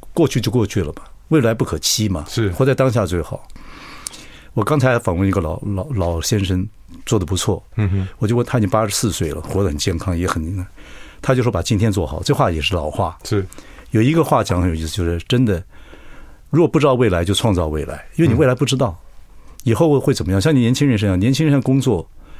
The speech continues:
Speaker 1: 他也知道怎么现在工作以后会怎么样，
Speaker 2: 是。
Speaker 1: A I 这么厉害，搞不好工作就没有了。
Speaker 2: 是。
Speaker 1: 所以创造未来是蛮重要的。我看你创造这个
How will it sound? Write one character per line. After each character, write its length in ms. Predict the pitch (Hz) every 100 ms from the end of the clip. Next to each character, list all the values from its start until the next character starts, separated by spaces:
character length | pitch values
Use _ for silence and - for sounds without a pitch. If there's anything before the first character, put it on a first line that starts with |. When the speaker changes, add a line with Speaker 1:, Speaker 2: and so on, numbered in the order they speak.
| - -
Speaker 1:
他 160 | - 180
也 60 | 113
知 80 |
道 80 | 113
怎 140 | 98 127
么 60 | -
现 260 | - 117
在 80 | 101
工 180 | 110 107
作 240 | 101 87
以 80 | 90
后 100 | 87
会 200 | 104 104
怎 120 | 87
么 120 | 82 80
样， 100 | 80 - - - -
Speaker 2:
是。 80 |
Speaker 1:
A 60 | 139
I 140 | 135
这 100 | 120
么 60 | 117
厉 160 | 107 101
害， 160 | 95
搞 140 | 82 107
不 40 |
好 80 | 110
工 140 | 113
作 80 | 107
就 100 | 98
没 140 | 85
有 120 | 92 73
了。 80 | -
Speaker 2:
是。 240 | 113 98 92 - -
Speaker 1:
所 160 | - 185
以 40 |
创 180 | - 202
造 140 | 156 135
未 140 | 120
来 140 | 92
是 100 | 92
蛮 160 | 98 85
重 280 | 87 87 85
要 180 | 80 69
的。 60 | - - - -
我 80 |
看 160 | 127 196
你 80 | 98
创 180 | - 151
造 140 | 131
这 100 | 127
个 280 | 87 90 80